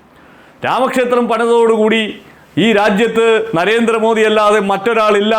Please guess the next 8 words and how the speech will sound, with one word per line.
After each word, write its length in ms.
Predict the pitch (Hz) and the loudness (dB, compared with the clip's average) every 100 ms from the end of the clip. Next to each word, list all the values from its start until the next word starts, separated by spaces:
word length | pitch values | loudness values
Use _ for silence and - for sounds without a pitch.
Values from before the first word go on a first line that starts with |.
| 214 | 0
എന്ന 140 | 208 208 202 | 0 -2 -2
ചിന്താഗതി 460 | 202 220 214 208 196 | 0 0 0 0 0
ഉണ്ടാകുമെന്ന് 460 | 202 214 202 196 180 | 0 0 0 0 0
അവർ 100 | 165 160 | -2 -4
കരുതി. 240 | 151 143 - - - - - - - | -4 -4 -6 -12 -20 -20 -20 -16 -8
കഴിഞ്ഞ 200 | 147 190 | -4 0
തവണ 180 | 190 202 202 | 0 0 0
പുൽവാമയും 540 | 180 190 202 208 208 | 0 2 2 2 0